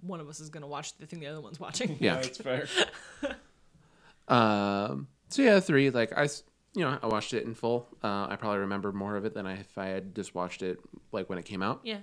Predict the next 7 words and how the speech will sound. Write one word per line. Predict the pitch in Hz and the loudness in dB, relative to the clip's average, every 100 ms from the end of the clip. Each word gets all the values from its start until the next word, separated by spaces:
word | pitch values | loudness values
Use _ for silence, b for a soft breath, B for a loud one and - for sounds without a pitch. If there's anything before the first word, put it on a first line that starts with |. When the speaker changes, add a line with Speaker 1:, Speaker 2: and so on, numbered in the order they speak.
| - - | -10 -4
Speaker 2:
Um, | 104 101 98 95 98 101 104 131 _ _ _ - - - - - - _ b b b b b b b _ | -2 0 0 -2 -2 -2 -4 -6 _ _ _ -20 -18 -20 -20 -18 -18 _ b b b b b b b _
I | 110 104 101 101 95 95 - _ _ _ _ _ _ _ _ _ _ _ _ | 4 6 6 4 2 0 -4 _ _ _ _ _ _ _ _ _ _ _ _
enjoyed | 135 101 90 98 | 0 2 2 2
it | 120 - _ _ _ | 0 -2 _ _ _
quite | - 101 | -4 -2
a | |
bit. | 95 107 156 | 2 2 2